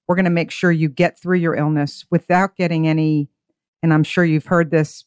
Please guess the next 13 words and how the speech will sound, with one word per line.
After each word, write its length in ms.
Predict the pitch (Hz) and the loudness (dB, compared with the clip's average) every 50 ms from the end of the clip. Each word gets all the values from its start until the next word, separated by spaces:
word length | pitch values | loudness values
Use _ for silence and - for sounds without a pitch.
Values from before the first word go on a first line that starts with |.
| _ | _
we've 180 | - 156 151 - | -6 -4 -2 0
all 160 | 160 160 160 | 2 2 2
heard 220 | 151 170 170 165 160 | 2 0 0 0 0
it 80 | 160 156 | 0 0
in 100 | 151 147 | 0 0
the 60 | 147 | 0
news, 480 | 151 156 165 170 170 170 160 147 147 - _ _ _ _ _ | 0 0 0 0 0 0 0 -2 -6 -10 _ _ _ _ _
without 320 | - 170 - 190 185 190 - | -4 -2 0 0 0 0 0
getting 280 | - 190 165 160 156 | -2 -2 0 -2 -4
sicker 400 | 147 - - - 190 - 147 135 | -4 -4 -4 -4 -4 -2 -2 -2
in 120 | 139 131 131 | -2 0 -2
the 60 | 131 | -2
hospital. 600 | 127 147 139 135 131 - - 127 - - - - | 0 0 -2 -2 -2 -6 -8 -8 -8 -10 -14 -18